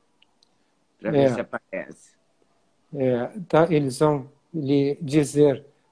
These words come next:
Speaker 2: aí.
Speaker 1: Senão eu pesquiso e coloco na descrição do, do vídeo. Vou
Speaker 2: É,
Speaker 1: fazer isso. Tem na
Speaker 2: sim.
Speaker 1: internet. Eu vi isso. E ontem, um médico do sul do Brasil, do Rio Grande do Sul,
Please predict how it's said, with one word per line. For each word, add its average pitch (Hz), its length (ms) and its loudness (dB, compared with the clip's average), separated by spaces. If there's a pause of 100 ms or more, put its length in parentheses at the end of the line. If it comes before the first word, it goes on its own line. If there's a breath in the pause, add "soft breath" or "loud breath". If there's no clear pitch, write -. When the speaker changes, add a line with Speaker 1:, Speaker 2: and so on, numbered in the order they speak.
(100)
Speaker 2:
aí. 135 200 -2
Speaker 1:
Senão 196 280 2
eu 214 80 -2
pesquiso 208 640 -4
e 208 40 -10
coloco 190 380 -6
na 175 140 -12
descrição 175 760 -10
do, 151 440 -8
do 135 160 -18
vídeo. 110 500 -18 (960)
Vou 139 100 2
Speaker 2:
É, 135 200 6
Speaker 1:
fazer 131 220 -6
isso. 95 380 -12 (640)
Tem 185 160 -2
na 190 140 -2
Speaker 2:
sim. 156 80 2
Speaker 1:
internet. 139 500 -4
Eu 180 140 -4
vi 175 300 -6
isso. 160 180 -10
E 196 60 -6
ontem, 196 520 -4 (380)
um 170 160 -10
médico 175 500 -8
do 156 140 -8
sul 202 480 -10
do 139 100 -14
Brasil, 120 580 -8
do 110 100 -10
Rio 160 180 -4
Grande 156 280 -2
do 139 80 -12
Sul, 185 380 -6